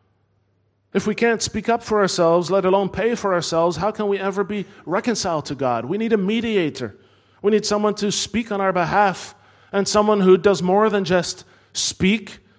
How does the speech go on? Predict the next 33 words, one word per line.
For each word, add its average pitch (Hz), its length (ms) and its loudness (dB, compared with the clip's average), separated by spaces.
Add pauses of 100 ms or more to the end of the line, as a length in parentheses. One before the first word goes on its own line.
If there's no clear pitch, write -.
(880)
someone 202 320 2
who 190 160 10
reconciles 160 720 4
us 143 140 -4
to 160 100 -4
God. 156 640 4
And 180 100 -2
for 190 140 -4
him 196 160 2
to 185 100 -4
do 196 200 0
that, 202 140 0
he 185 100 0
needs 190 220 0
to 196 80 -6
be 202 120 0
righteous. 185 720 0 (680)
One 196 140 0
who 196 120 4
himself 208 440 2
is 208 140 0
a 180 80 -4
sinner 202 340 0
cannot 196 380 -4
speak - 340 -4
for 180 180 -2
others, 156 380 0
let 190 160 0
alone 190 280 2
pay 233 280 -4
for 196 160 -6
them. 147 280 -4
So 165 360 -2